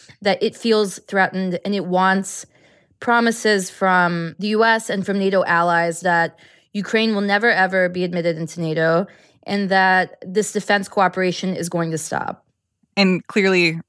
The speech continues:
Speaker 2: Russia has not received those promises from nato and the U S and countries in Europe. And so they are essentially, like,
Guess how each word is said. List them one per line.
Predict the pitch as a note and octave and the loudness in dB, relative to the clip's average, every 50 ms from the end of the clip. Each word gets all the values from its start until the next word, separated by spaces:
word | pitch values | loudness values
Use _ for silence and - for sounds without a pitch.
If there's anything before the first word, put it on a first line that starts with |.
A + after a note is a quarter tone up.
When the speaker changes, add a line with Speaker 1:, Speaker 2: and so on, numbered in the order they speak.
| _ - - E3+ | _ -20 -8 -2
Speaker 2:
Russia | E3+ E3 D#3+ - E3 D#3 | 0 0 0 2 0 -2
has | D#3 D3 D#3 | 0 0 2
not | D#3+ D3+ B2 - | 2 2 2 0
received | - D3+ D3+ C#3+ - - - D#3+ D#3 D3+ C#3 A#2+ - - D3+ - | -2 -4 -4 -4 -6 -4 0 2 2 2 0 -2 -6 -12 -14 -6
those | - D3 D3 C3+ - | -4 -2 -2 -2 -4
promises | - - D3 C#3 C#3 C#3+ C3+ - C#3 C3 B2+ B2 - | -2 0 2 2 2 0 -2 -2 -2 -4 -4 -4 -6
from | - C3+ B2+ B2+ | -4 -4 -2 -2
nato | C3 C#3 C#3 C#3 C#3 C#3 C3+ C3 C3+ | -2 -2 0 2 2 2 2 2 2
and | C3 B2 B2 C3 B2 - - - - - _ | 2 0 0 -2 -4 -8 -16 -20 -20 -18 _
the | - D3 | -4 -2
U | D3 C#3 C#3+ C#3 | 0 2 2 2
S | C3+ C3 B2 - | 2 2 0 -2
and | C#3 C3 | -4 -4
countries | - C#3+ C#3 - C#3+ C#3+ C3 | -2 -2 -4 -2 -4 -4 -2
in | C#3 | -2
Europe. | C3+ C3 B2+ B2 B2 B2 - | -2 0 2 2 0 0 -2
And | B2 A#2+ A#2 | -4 -4 -4
so | - - B2 B2 B2 | -2 -2 -2 -2 -2
they | A#2+ C3 B2+ C3 | -2 -2 0 0
are | B2+ B2+ B2 B2 A#2+ A#2 A#2 - | 2 2 2 2 2 2 0 0
essentially, | - D3+ - - D#3 D3 D3+ - D#3 C#3+ C#3+ C#3 C3 C3 C3 - | -2 -2 -2 0 -2 -2 0 -2 -2 0 2 2 2 2 0 -2
like, | - C#3 C#3 B2+ B2 - - - - | -2 0 0 0 0 -2 -6 -14 -18